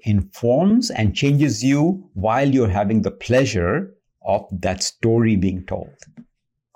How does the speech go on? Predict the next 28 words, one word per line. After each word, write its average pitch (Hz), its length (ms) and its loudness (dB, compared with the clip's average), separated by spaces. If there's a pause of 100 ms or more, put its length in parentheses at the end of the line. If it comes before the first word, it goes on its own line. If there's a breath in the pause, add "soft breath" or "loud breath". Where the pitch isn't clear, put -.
(280)
So - 120 -6
such 185 380 -4
a 139 60 -2
nice 101 360 -2
way - 120 -12
to - 160 -18
learn. - 500 -16 (280)
Such 180 220 -4
an 160 100 2
intelligent 156 640 0
way 220 520 0
to - 80 -10
transform 113 640 -4
your 90 200 -2
internals 90 720 -4 (400)
and 95 180 -4
classic 120 340 -2
literature 107 260 -4
is 95 120 -4
classic 101 340 -4
because 98 260 -4
it 82 140 -6
does 113 320 0
two 104 180 -2
in 90 120 0
one. 90 180 -2
It 82 120 -10
entertains 101 460 -2